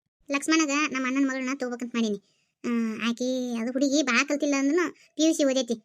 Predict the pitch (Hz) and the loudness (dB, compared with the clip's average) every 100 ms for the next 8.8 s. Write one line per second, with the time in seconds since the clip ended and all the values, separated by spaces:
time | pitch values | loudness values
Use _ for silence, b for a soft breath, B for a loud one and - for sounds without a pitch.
0 | _ _ - 302 302 269 240 269 277 269 | _ _ -6 -4 -2 -4 -2 0 0 0
1 | 269 262 262 262 247 262 247 233 - _ | -2 -2 -4 -4 -4 -4 -4 -6 -8 _
2 | _ 254 254 262 247 254 247 240 262 247 | _ -6 -6 -6 -4 -4 -2 -4 -4 -4
3 | 240 247 233 233 233 240 226 214 _ - | -4 -2 -2 -2 -2 0 0 -2 _ -4
4 | 277 277 269 269 294 285 277 269 277 285 | 0 2 2 2 2 4 2 2 0 -2
5 | 277 294 381 _ _ _ _ 254 247 240 | 2 2 0 _ _ _ _ -6 -2 0
6 | 233 269 277 320 359 302 311 302 294 359 | 0 0 -2 -2 0 4 4 2 2 0
7 | 359 _ _ _ _ _ _ - 262 320 | -2 _ _ _ _ _ _ -10 -4 -2
8 | 320 285 254 269 285 247 240 240 | 0 0 0 0 -2 -4 -4 -4